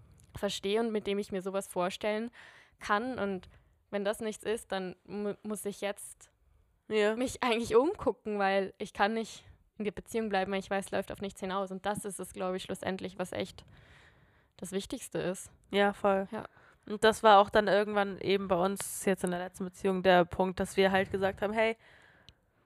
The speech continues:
Speaker 2: wo, wo ist die Zukunft und kann man sich das vorstellen? Und bei mir entwickelt sich alles immer mega schnell und ich mein, bei mir ist es so,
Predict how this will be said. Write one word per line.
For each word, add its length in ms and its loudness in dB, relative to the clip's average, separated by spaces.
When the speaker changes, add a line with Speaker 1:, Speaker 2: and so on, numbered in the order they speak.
Speaker 2:
wo, 360 -10
wo 240 6
ist 200 4
die 80 2
Zukunft 640 -2
und 180 -4
kann 140 -4
man 80 -4
sich 100 -8
das 120 -16
vorstellen? 680 2
Und 380 -6
bei 160 2
mir 200 4
entwickelt 520 2
sich 220 0
alles 300 2
immer 360 4
mega 300 2
schnell 340 2
und 80 -8
ich 80 -12
mein, 160 -4
bei 80 0
mir 120 -2
ist 100 -8
es 120 -14
so, 180 -2